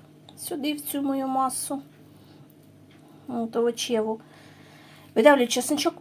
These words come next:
перемішую добре. Так, значить, роблю маринад. Беру, м, двісті грамів, е, рослинної олії і сто грамів оцту. У мене вийшло триста грамів.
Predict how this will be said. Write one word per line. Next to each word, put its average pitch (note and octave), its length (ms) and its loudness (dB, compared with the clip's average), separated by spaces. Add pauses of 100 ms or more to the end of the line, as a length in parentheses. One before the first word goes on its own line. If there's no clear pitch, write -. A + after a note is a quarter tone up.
(140)
перемішую B3+ 720 12
добре. G3 300 -10 (420)
Так, G3+ 200 -2
значить, C#4+ 380 -2
роблю C#4+ 280 4
маринад. B3 600 4 (640)
Беру, A3+ 580 4 (300)
м, G3 340 0 (480)
двісті C4+ 520 0
грамів, A3 720 6
е, G3 340 -2 (560)
рослинної B3 600 4
олії A3 540 2 (380)
і A#3+ 80 -2
сто G4 300 6
грамів D4 580 4
оцту. - 500 -6 (1600)
У C#4 40 -2
мене A3 140 2
вийшло G3+ 420 -2
триста G#3+ 420 -4
грамів. D#4+ 380 2